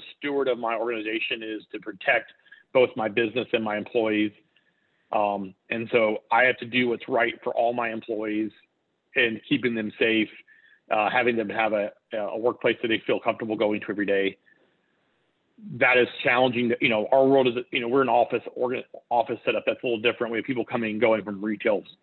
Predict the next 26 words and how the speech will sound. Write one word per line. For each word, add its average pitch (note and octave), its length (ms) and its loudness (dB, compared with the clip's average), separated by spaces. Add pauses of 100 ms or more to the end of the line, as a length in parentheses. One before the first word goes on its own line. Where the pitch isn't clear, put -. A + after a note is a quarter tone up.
(160)
uh, G2+ 180 0
our A2+ 280 4
front B2 160 2
of, F#2+ 100 -6 (220)
our A2+ 180 2
front A#2 160 2
house A2+ 240 2 (400)
operations, A2+ 540 -2
but A2 180 -2 (380)
we D3+ 100 6
don't B2+ 160 4
have B2 140 2
a A2 40 0
retail A#2+ 340 0
operation A2+ 580 0
or A2 40 -2
we A2+ 80 2
don't A2 120 0
have A2+ 120 2
a G#2 40 -4
restaurant A2 460 -2
where A2+ 80 -2
we G2 60 -4
have, G#2+ 180 2 (720)
you C#3 80 0
know, G#2+ 220 0